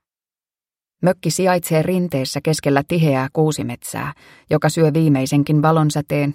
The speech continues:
ja taittaa hämärän mustaksi. Voisin paeta upottavaa pimeyttä sytyttämällä valot, mutta valokatkaisin on liian kaukana alakerrassa. Valojen sytyttäminen aiheuttaisi hämmennystä muissa, enkä keksi mitä sanoisin.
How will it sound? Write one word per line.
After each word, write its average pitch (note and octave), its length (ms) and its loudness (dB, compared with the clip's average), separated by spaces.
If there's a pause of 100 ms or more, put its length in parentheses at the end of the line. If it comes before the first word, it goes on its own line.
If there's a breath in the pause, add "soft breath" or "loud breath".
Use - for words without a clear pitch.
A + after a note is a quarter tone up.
ja D3+ 100 -4
taittaa D#3 460 0
hämärän C#3+ 420 0
mustaksi. - 640 -8 (1400)
Voisin D#3+ 320 4
paeta E3 420 2
upottavaa D3 520 0
pimeyttä D3+ 440 0
sytyttämällä C#3+ 640 0
valot, C#3+ 300 0 (520 loud breath)
mutta E3 260 2
valokatkaisin E3 800 0
on D3+ 120 2
liian D#3+ 280 2
kaukana C#3+ 500 -2
alakerrassa. - 760 -6 (1120)
Valojen F#3+ 400 2
sytyttäminen D3+ 640 0
aiheuttaisi D3 540 0
hämmennystä C#3 640 0
muissa, D3 420 0 (420 loud breath)
enkä D3+ 280 2
keksi D#3+ 300 -2
mitä C#3 220 0
sanoisin. C#3 580 -4